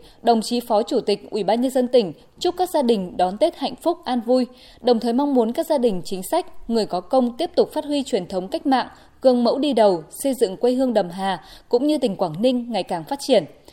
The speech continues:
Đồng chí Phó Chủ tịch Ủy ban Nhân dân tỉnh cũng đề nghị lãnh đạo địa phương tiếp tục quan tâm, chăm lo hơn nữa tới đời sống các đối tượng chính sách và người có công trên địa bàn.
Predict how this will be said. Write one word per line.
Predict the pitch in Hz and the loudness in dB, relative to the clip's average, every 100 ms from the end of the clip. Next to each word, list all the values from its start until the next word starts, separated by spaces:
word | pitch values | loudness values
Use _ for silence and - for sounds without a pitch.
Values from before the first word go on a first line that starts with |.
| - - - | -20 -10 0
Đồng | 240 | 0
chí | 226 247 | 0 -4
Phó | 247 214 | -2 -2
Chủ | 233 247 | 0 -2
tịch | 208 190 - | -2 -6 -4
Ủy | 208 | -4
ban | 180 240 | -2 -2
Nhân | 247 | 0
dân | 254 240 | 0 0
tỉnh | 240 165 | 0 -2
cũng | - 220 311 | -2 -2 0
đề | 247 | -2
nghị | 196 202 | -2 -6
lãnh | 185 208 262 | -6 -6 -2
đạo | 262 | 0
địa | 196 185 - | -2 -6 4
phương | 269 254 - - - - | 4 4 0 -18 -10 -4
tiếp | 359 | 0
tục | 240 | 0
quan | 277 269 | 0 0
tâm, | 285 277 262 - | 2 2 0 -6
chăm | - 262 | 0 2
lo | 254 | 2
hơn | 240 247 233 | 0 0 0
nữa | 233 349 - | 2 0 0
tới | 190 190 | -2 0
đời | 254 190 | 0 0
sống | - 175 208 | -2 -6 -2
các | 285 | -2
đối | 214 | 0
tượng | 190 269 - | 0 -2 -2
chính | 180 185 | -10 -4
sách | 302 349 - - - | -2 -2 -4 -6 0
và | 226 | 2
người | 208 202 | 2 2
có | 196 | 0
công | 196 269 254 | 0 2 0
trên | 262 220 | 0 -2
địa | - | 0
bàn. | 190 175 | 0 -2